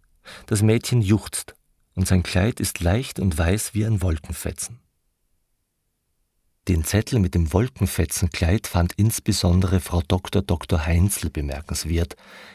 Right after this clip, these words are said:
die ihre Wege von der anderen Straßenseite wieder herüber verlegt hatte. Lange stand sie mit gekräuselter Stirn vor der Auslagenscheibe und las den Abschnitt mehrmals hintereinander.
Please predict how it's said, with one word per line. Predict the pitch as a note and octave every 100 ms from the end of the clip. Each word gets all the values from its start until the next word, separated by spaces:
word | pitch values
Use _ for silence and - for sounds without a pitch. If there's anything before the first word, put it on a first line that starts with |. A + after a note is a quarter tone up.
| -
die | C#3
ihre | D#3+ C#3 F#2
Wege | F2+ G#2 C#3+
von | C3 G#2+
der | G2
anderen | F2 F2+ G2 F#2+
Straßenseite | - - D#2+ F2 B2 G#2+ F#2 F2 F#2 F2
wieder | G2+ G2
herüber | F2+ F2 F#2 E2+
verlegt | - D2+ - - -
hatte. | - - - _ _ - - - -
Lange | F2+ A2 D#3 D#3+
stand | - A#2 B2+
sie | B2
mit | A#2 -
gekräuselter | G2+ - F2+ F2+ A2+ A#2 G2
Stirn | E2 - F#2 G#2+ A2+
vor | G2+
der | G2+
Auslagenscheibe | F2 F2+ - A2 A2+ A2+ G#2+ G2+ G2 G#2 - - -
und | A2
las | F#2 F2 F2
den | G2
Abschnitt | F2 F2 - G2+ F#2+
mehrmals | F#2 F2 F#2 D#2+ D#2 -
hintereinander. | F#2 G#2 G2+ F2 E2+ F2